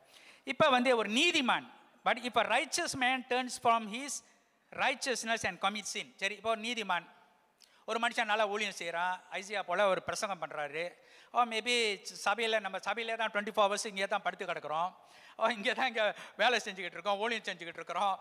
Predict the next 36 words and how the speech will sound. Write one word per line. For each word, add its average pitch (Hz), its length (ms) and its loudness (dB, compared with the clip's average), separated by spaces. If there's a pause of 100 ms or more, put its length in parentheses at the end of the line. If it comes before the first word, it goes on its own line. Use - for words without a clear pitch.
(160)
அதை 220 220 2
ஓடுறோம், 226 400 4
இதை 220 180 0
ஓடுறோம், 233 360 0
அங்க 240 220 2
ஓடி 247 200 4 (100)
செஞ்சு, 208 80 -12
இங்க 220 240 -2
ஓடி 262 220 4
செஞ்சு, 226 260 -2
எல்லா 240 560 4 (220)
வாழ்க்கை 247 320 0
பூரா 262 200 -2
செஞ்சு 247 180 -6
வச்சு 254 340 -2
தலையில 240 340 -2
உள்ள 196 160 0
ஹேர்லாம் 226 360 0
நெரிச்சு 226 280 -4
போச்சுன்னு 190 280 -8
வச்சுங்களேன். 196 320 -6
அப்படி 254 420 -10 (480)
சின்ன 277 240 -2
பிள்ளையிலேருந்து 247 420 0
அங்க 247 200 0
தான், 247 320 2 (1040)
சாமியால 233 300 6
போல, 185 360 2 (260)
பைபிளோட 175 460 0
சாமியால 170 300 0
போல, 143 280 -6 (200)
சின்ன 202 280 -6
குழந்தையிலேருந்து 190 500 0
அங்க 170 160 -2
இருக்கிற 185 240 -4
மாதிரியே 202 320 -2